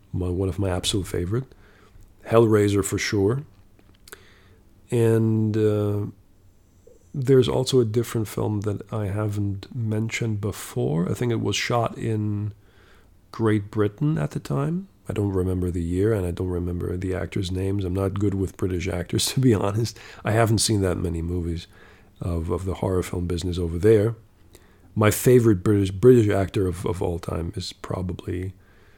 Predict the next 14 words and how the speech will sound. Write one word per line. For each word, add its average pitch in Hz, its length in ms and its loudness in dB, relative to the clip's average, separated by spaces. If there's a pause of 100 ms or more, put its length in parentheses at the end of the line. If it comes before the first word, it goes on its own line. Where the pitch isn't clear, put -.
(260)
David 98 320 2
Tennant, 87 400 -2 (100)
who 98 140 -2
is 90 300 -6 (120)
just, - 640 -8 (140)
oh, 80 300 -6 (220)
I - 60 -6
love 87 220 -2
that 78 160 -8
guy. - 240 -10
He's - 100 -20
just - 400 -6
so 135 160 6
charming, 101 460 0